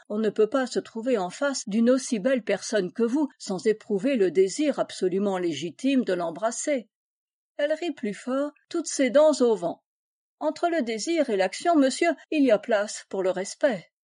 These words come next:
La phrase était drôle, bien que peu claire. Je demandai brusquement : « Eh bien, voyons, si je vous embrassais, moi, maintenant, qu'est-ce que vous feriez ? » Elle s'arrêta pour me considérer du haut en bas,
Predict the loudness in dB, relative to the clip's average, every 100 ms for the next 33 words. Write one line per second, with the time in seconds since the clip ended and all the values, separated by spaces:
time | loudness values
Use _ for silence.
0 | _ _ _ _ -12 -12 -10 -4 -4 -2
1 | -6 -2 -2 -2 -2 -4 -6 -14 -20 _
2 | -10 -8 -6 -6 -2 -4 -2 -4 -4 -6
3 | -12 _ _ _ _ _ _ -16 -8 -2
4 | -2 -2 -4 2 2 2 -4 -4 0 2
5 | 2 -2 _ _ _ -8 -6 4 4 6
6 | 6 4 0 0 0 0 0 2 0 2
7 | -2 2 0 2 0 0 0 0 -2 -4
8 | -4 -6 _ _ -4 0 0 0 0 -4
9 | -2 -6 -8 _ _ _ _ -16 -16 -12
10 | -10 -8 -10 -8 -8 -8 -12 _ -16 -12
11 | -12 -10 -12 -8 -6 -4 -2 2 2 0
12 | -4 -4 -2 -2 -4 -4 -2 -2 -2